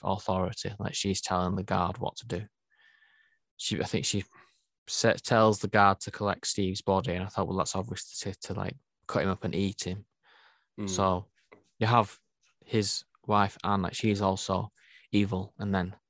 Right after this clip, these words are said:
Speaker 1: she gets brutally murdered with a spade to the head. And Molly says, "Women like you are the problem."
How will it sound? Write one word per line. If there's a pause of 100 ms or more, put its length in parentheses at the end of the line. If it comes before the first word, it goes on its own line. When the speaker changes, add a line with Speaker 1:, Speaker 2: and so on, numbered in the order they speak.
(420)
Speaker 1:
she
gets
brutally
murdered
with
a
spade
to
the
head. (800)
And (160)
Molly
says,
"Women
like
you
are
the
problem."